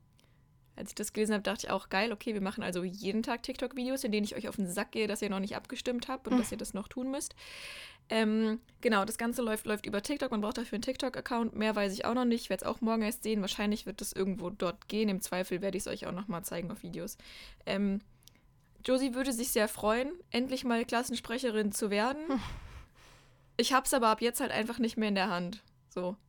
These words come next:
Speaker 1: Ich, ich werd euch, wie gesagt, auf den Sack gehen. Ich werd Videos machen. Ich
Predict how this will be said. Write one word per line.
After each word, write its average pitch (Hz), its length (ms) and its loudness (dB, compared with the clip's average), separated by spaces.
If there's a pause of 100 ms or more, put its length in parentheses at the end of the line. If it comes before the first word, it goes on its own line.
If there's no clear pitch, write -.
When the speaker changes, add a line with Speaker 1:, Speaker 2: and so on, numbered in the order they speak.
(160)
Speaker 1:
Ich, - 180 -8 (100)
ich - 160 -8
werd 226 140 -2
euch, 240 140 -4
wie 226 100 -2
gesagt, 220 260 0
auf 220 120 -2
den 208 100 2
Sack 226 180 -2
gehen. 240 160 0
Ich 220 120 -4
werd 214 160 -2
Videos 233 300 0
machen. 220 300 0
Ich - 160 -6